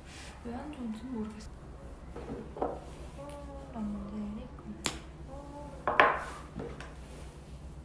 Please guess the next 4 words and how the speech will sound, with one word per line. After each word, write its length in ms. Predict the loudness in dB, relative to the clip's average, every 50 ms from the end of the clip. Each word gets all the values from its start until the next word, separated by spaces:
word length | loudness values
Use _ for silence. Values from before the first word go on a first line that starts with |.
| -10 -10 -10 -10 -10 -10 -10 -10 -10 -10 -10 -12 -12 -12 -12 -12 -10 -10 -10 -10 -10 -12 -12 -12 -10 -10 -10 -10 -10 -10 -10 -10 -10 -10 -10 -10 -10 -10 -8 -8 -8 -8 -8 -8 -8 -10 -10 -8 -6 -4
이 120 | -4 -2 -4
색깔이... 680 | -4 -6 -8 -6 -4 -2 -2 0 0 -2 0 0 0 -2 -2 -6 -10 -10 -10 -10 -10 -10 -10 -10 -10 -10 -10 -10 -12 -12 -12 -12 -12 -12 -12 -12 -12 -12 -12 -12 -12 -12 -14 -14 -14 -14 -14 -14 -12 -12 -12 -12 -12 -12 -12 -12 -12 -14 -14 -12 -14 -12 -12 -12 -12 -12 -12 -12 -12 -12 -12 -10 -12 -12 -12 -12 -12 -12 -12 -12 -12 -12 -12 -12 -10 -6
너무 300 | -4 -2 0 0 0 0
예뻐요. 380 | 0 -2 -4 -8 -8 -6 -6